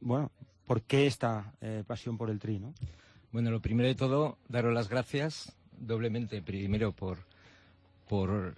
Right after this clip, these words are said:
Speaker 2: crear este programa dedicado a, a un deporte que, que nos apasiona, como es el triatlón. Y segundo, pues por contar con, conmigo, que bueno, sí, eh, intentamos hacer ya desde hace algunos años,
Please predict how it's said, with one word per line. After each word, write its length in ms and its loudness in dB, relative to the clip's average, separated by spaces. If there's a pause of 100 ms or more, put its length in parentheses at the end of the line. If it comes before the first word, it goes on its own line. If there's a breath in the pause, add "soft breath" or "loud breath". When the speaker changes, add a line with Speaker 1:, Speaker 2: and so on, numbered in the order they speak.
Speaker 2:
crear 280 0
este 220 -2
programa 420 2
dedicado 580 0
a, 460 -2
a 100 -6
un 120 0
deporte 460 -2
que, 300 -4
que 80 -4
nos 180 -4
apasiona, 460 -2
como 120 -2
es 100 -2
el 100 0
triatlón. 400 4 (440 loud breath)
Y 100 0
segundo, 420 4
pues 260 -2
por 220 0
contar 340 2
con, 280 4
conmigo, 520 2 (500 loud breath)
que 120 2
bueno, 260 6
sí, 300 2
eh, 520 2
intentamos 560 2
hacer 440 4
ya 180 4
desde 220 2
hace 160 0
algunos 320 4
años, 500 0